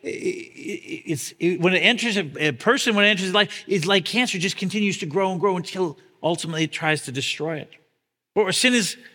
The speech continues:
sometimes also compared to like a fire. It,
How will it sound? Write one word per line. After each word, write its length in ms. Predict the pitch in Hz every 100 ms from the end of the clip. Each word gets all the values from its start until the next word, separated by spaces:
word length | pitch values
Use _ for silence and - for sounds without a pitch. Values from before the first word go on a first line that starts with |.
| _ -
sometimes 420 | - 214 226 185
also 220 | 220 233
compared 420 | 185 190 190 208
to 100 | -
like 200 | 202 196
a 60 | 170
fire. 600 | - 185 - - - 110 - _ _ _ _ _ _ -
It, 280 | 180 156